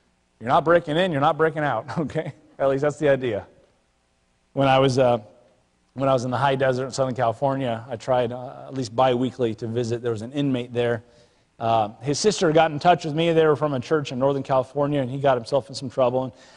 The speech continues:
I would meet with him on Saturdays at, during visiting hours, and we'd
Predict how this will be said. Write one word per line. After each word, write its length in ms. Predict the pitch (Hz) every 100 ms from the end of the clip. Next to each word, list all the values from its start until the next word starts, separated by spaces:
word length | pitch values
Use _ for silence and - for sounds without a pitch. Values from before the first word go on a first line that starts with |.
| _
I 60 | 240
would 80 | 208
meet 140 | 180
with 140 | 185
him 220 | 170 175 202
on 140 | 160
Saturdays 680 | 147 151 165 160 160 185 151
at, 140 | 135
during 200 | 143 135
visiting 420 | 131 151 151 147 143
hours, 340 | 139 160 139
and 80 | 131
we'd 160 | 135